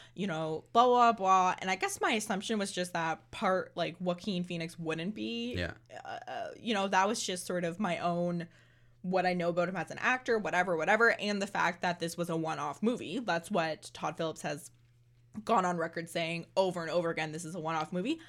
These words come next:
Speaker 1: But I saw a headline in the
Speaker 2: So
Speaker 1: last
Speaker 2: he's open
Speaker 1: couple
Speaker 2: to it.
Speaker 1: weeks. Joaquin Phoenix is open to starring as the Joker again.
Speaker 2: So someone contact Matt Reeves and say, "Hey, you're doing a Batman trilogy, and you got, you got the Long Halloween Night or whatever is the first movie.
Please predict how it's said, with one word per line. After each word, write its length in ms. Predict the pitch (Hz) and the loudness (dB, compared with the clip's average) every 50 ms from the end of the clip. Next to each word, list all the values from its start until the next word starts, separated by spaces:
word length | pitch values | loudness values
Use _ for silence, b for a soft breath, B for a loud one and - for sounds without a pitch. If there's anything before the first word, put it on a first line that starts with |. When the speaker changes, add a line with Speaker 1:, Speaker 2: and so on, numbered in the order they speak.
| B B B B B | B B B B B
Speaker 1:
But 120 | 196 202 | -6 -6
I 80 | 190 180 | -4 -4
saw 380 | 180 - - 185 175 233 294 | -6 -4 -2 0 2 2 0
a 20 | 403 | 0
headline 540 | - 320 285 269 226 226 269 277 330 381 415 - - | -2 -4 -6 -4 -4 -4 -4 -2 -4 -4 -4 -4 -4
in 320 | 196 190 165 160 - 156 | -4 -4 -4 -6 -8 -12
the 80 | - 180 | -8 -4
Speaker 2:
So 60 | 175 | -2
Speaker 1:
last 40 | 165 | 0
Speaker 2:
he's 120 | 151 - - | 0 2 4
open 260 | 208 254 294 - - | 2 2 4 2 2
Speaker 1:
couple 60 | 359 311 | 2 2
Speaker 2:
to 60 | 277 - | 0 0
it. 20 | - | -2
Speaker 1:
weeks. 240 | 370 - - - - b b b b - | -2 -4 -6 -12 -14 b b b b -6
Joaquin 460 | 180 185 220 247 - - 311 302 302 | 0 2 2 2 2 0 -8 -8 -8
Phoenix 340 | 285 240 233 226 220 220 220 - - | -8 -6 -6 -6 -6 -8 -10 -8 -6
is 180 | 175 170 175 - _ _ - | -6 -6 -6 -8 _ _ -2
open 380 | 190 202 196 202 240 220 240 226 | 0 0 0 0 -2 -2 -2 -2
to 140 | - 220 | -4 -4
starring 440 | 208 - - - 214 180 180 185 180 | -6 -6 -4 0 0 2 2 0 0
as 100 | 180 175 | -2 -4
the 100 | - 180 | -4 -4
Joker 400 | 180 175 165 156 156 - 160 151 - | -2 -2 -2 -4 -4 -4 -6 -4 -4
again. 380 | - 170 160 143 98 - - - - - - | -4 -2 -2 -4 -4 -6 -10 -14 -20 -14 -6
Speaker 2:
So 420 | - - 156 147 143 139 135 - - | 2 8 8 10 10 8 6 2 -4
someone 480 | - - - 135 143 156 165 175 190 175 | -2 2 4 4 4 4 2 0 0 0
contact 480 | - 147 135 127 120 139 120 113 - | 2 2 2 2 4 2 0 0 0
Matt 240 | 107 101 104 117 113 104 | 0 0 0 0 -2 -4
Reeves 420 | 92 90 85 85 92 120 - - - b b b b | -6 -6 -6 -6 -6 -8 -10 -14 -16 b b b b
and 180 | - 98 98 92 | -2 -2 -2 -2
say, 220 | - - 101 95 | -2 0 0 0
"Hey, 160 | 92 120 123 101 | 2 0 0 0
you're 160 | 85 87 90 | 0 -2 -2
doing 180 | 104 107 104 | -2 -2 -2
a 60 | 95 85 | -2 2
Batman 400 | 101 113 113 98 85 85 82 80 | 2 2 2 2 -2 -6 -8 -8
trilogy, 460 | - - 87 85 85 85 95 120 123 | -6 -6 -4 -4 -4 -4 -6 -6 -6
and 80 | 101 87 | -4 -4
you 80 | 85 | -4
got, 260 | 85 92 95 92 - 82 | -2 -2 -2 -2 -4 -6
you 140 | 85 85 | -6 -6
got 180 | 80 87 90 87 | -4 -4 -4 -4
the 200 | - 85 82 82 | -6 -6 -6 -6
Long 380 | 80 80 87 92 98 104 104 95 | -6 -6 -4 -2 -2 -2 -2 -2
Halloween 440 | 98 98 98 95 90 90 92 90 | -2 -2 -2 -2 -2 -4 -4 -4
Night 200 | 82 85 90 90 | -4 -4 -4 -2
or 40 | 87 | -2
whatever 320 | 85 85 85 85 85 90 85 | -2 -2 -2 -2 -2 -4 -6
is 100 | 82 - | -6 -8
the 60 | - 85 | -12 -12
first 360 | - - 95 95 95 - - | -8 -6 -4 -4 -4 -6 -6
movie. 300 | 90 87 95 117 120 | -6 -4 -4 -6 -6